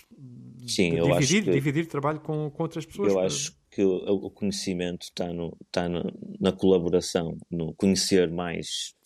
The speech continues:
Speaker 2: fórmulas, não é? E acho que o trabalho com outros artistas só me pode enriquecer. E isso também é outra questão que eu acho que em Portugal,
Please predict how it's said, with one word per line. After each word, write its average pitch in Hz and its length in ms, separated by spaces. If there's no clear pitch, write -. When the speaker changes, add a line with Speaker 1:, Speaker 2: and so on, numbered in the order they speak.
Speaker 2:
fórmulas, 82 680
não 87 140
é? 87 80
E 85 120
acho 82 220
que - 60
o - 40
trabalho 87 400
com 87 540
outros 92 420
artistas 92 800
só - 200
me 92 160
pode 92 220
enriquecer. 101 580
E 90 240
isso 98 120
também 98 200
é 101 60
outra 104 260
questão 107 640
que - 160
eu 101 120
acho 98 360
que 95 580
em 190 160
Portugal, 185 680